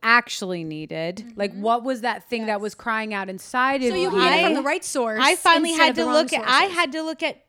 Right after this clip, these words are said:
Speaker 2: I, I wasn't doing that for me. I wasn't loving myself.
Speaker 1: Whoa, there it is.
Speaker 2: I wasn't, I, I, 'cause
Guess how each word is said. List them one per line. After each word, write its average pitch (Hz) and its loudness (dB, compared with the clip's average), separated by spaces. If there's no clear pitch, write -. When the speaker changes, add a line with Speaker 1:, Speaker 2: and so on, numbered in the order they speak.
Speaker 2:
I, 247 -8
I 277 -2
wasn't 320 -6
doing 294 -6
that - -8
for 254 -12
me. 233 -10
I 262 -6
wasn't 359 -6
loving 220 -8
myself. 185 -12
Speaker 1:
Whoa, 220 -4
there 196 -6
it 175 -8
is. 156 -8
Speaker 2:
I 285 2
wasn't, 349 -2
I, 302 -2
I, 311 -12
'cause 294 -8